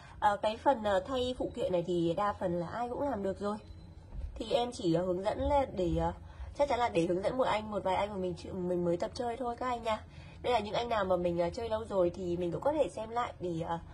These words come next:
tham khảo thêm các anh nhá. Thì sau khi mà em đã đút bông vào đầy đủ như thế này rồi, một cách, ờ, một cách đầy đủ và vừa phải như thế này rồi thì em sẽ để cái phần, ờ,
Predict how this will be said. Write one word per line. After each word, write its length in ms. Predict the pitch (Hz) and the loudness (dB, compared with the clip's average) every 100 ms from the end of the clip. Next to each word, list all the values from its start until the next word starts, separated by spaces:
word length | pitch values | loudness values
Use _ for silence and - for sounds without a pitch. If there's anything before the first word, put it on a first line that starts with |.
| - - - | -14 -12 -10
tham 180 | - 262 | -4 -2
khảo 180 | 262 165 | 0 -4
thêm 260 | 233 226 220 | -4 -6 -4
các 100 | 262 | 0
anh 180 | 277 214 | 0 0
nhá. 180 | 240 330 - - - | -2 -2 -6 -16 -10
Thì 120 | - 269 | -4 4
sau 200 | 311 320 | 6 6
khi 120 | 320 | 4
mà 100 | 277 | 4
em 240 | 226 254 | 4 2
đã 480 | 254 - 220 247 269 | 2 2 4 4 4
đút 160 | 262 330 | 2 6
bông 200 | 285 277 | 6 6
vào 120 | 254 | 2
đầy 160 | 214 202 | 0 -2
đủ 100 | 190 | -2
như 160 | 180 | -2
thế 100 | 196 | -2
này 180 | 190 214 | -2 -2
rồi, 220 | 196 214 220 - | 0 -2 -2 -4
một 80 | 180 | -2
cách, 220 | 254 277 | 0 6
ờ, 160 | 269 277 - - - - - - - - - - - - - - - - - - - - - - | 6 6 2 -18 -18 -16 -18 -18 -18 -18 -20 -20 -20 -16 -16 -16 -18 -20 -18 -18 -20 -20 -10 -2
một 100 | 220 | 4
cách 180 | 285 | 4
đầy 140 | 285 247 | 6 4
đủ 200 | 214 175 | 6 4
và 160 | 202 | 4
vừa 180 | 185 202 | 2 0
phải 200 | 190 202 | 2 2
như 100 | 185 | 2
thế 120 | 214 | -4
này 220 | 202 226 196 | -2 -2 -2
rồi 200 | 208 196 | -4 -4
thì 100 | 196 | -2
em 160 | - | -4
sẽ 140 | - 269 | -4 -4
để 200 | 240 175 | -2 -2
cái 260 | 175 175 180 180 | 0 2 0 0
phần, 200 | 185 175 | -4 0
ờ, 220 | 175 | 0